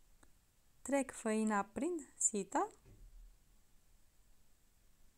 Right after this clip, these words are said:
Apoi mai mixez încă puțin. Deci se face foarte simplu. Nimic complicat. La sfârșit,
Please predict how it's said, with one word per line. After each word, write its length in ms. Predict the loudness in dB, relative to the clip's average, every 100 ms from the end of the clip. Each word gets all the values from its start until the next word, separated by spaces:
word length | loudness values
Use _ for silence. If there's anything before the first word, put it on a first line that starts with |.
| _ -20 -20 -20 -20 -20 -20 -20 -20 -20 -20 -20 -20 -20 -20 -20 -20 -20 -20 -20 -20 2
Apoi 400 | 4 4 4 2
mai 200 | 4 4
mixez 480 | 2 -2 0 0 0 -2
încă 380 | -2 0 0 0
puțin. 440 | 0 0 2 0 0 -4 -20 -20 -20 -20 -20 -20 -20 -20 -20 -20 -20 -20 -20 -20 _ -4
Deci 180 | 4 4
se 160 | 6 2
face 420 | 4 0 2 -4
foarte 520 | -2 0 0 -2 -6
simplu. 560 | -6 -6 -8 -8 -8 -10 -14 -20 -20 -20 _ -20 -20 -16
Nimic 380 | -2 2 4 2
complicat. 720 | 2 2 4 0 -2 -6 -10 -18 -20 -20 -20 -20 -20 -20 -20 _ -20 -20 -20 _ -20 -20 -20 -20 -20 -20 -20 -20 -20 -20 -20 -20 -20 -20 -20 -20 -20 -20 -20 -20 -20 -20 -20 -20 -12 2
La 140 | 2
sfârșit, 640 | 4 0 -2 0 -2 -2